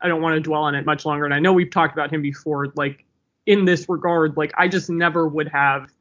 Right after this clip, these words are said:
expected this from him this year. I mean, given his age,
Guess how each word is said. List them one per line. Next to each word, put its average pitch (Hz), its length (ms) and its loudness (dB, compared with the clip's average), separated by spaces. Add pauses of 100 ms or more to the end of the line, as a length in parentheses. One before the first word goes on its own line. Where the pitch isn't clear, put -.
(260)
expected 170 500 -2
this 180 320 -4
from 185 240 0
him 180 140 0
this 180 240 -2
year. 180 300 2
I 160 60 -2
mean, 156 200 -6
given 208 200 4
his 170 160 -2
age, 151 360 -2